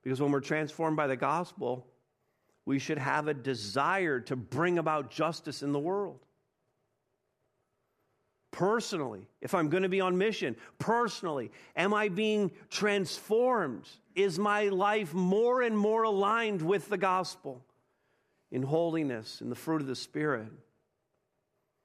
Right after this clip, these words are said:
And then finally, I wrote, "Are you committed to this uncommon community we call Harvest?"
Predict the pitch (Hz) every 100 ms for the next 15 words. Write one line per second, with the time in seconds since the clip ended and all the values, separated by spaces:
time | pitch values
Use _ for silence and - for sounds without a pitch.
0 | _ _ _ _ _ _ _ _ _ -
1 | 131 131 147 151 151 143 135 127 127 -
2 | - 147 139 135 127 - 139 143 139 135
3 | 135 120 113 117 - - - 143 139 131
4 | - 147 143 127 120 - 127 147 127 117
5 | 120 117 127 113 120 131 123 98 101